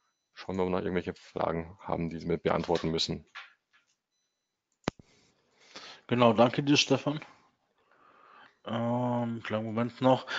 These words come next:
Speaker 2: Also ich denke, wir sind jetzt wirklich an dem Punkt Fragen und Feedback.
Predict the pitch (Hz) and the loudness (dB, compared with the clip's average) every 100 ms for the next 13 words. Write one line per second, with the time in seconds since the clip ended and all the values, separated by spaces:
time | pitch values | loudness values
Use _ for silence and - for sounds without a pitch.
0 | - - 120 139 - 147 147 139 143 143 | -2 6 8 8 8 6 8 8 10 8
1 | 123 151 143 139 123 117 143 147 139 - | 8 4 8 10 10 6 4 4 0 -8
2 | - 85 107 123 127 131 - 165 160 - | -2 8 10 10 6 0 2 2 4 10
3 | 165 156 | 8 8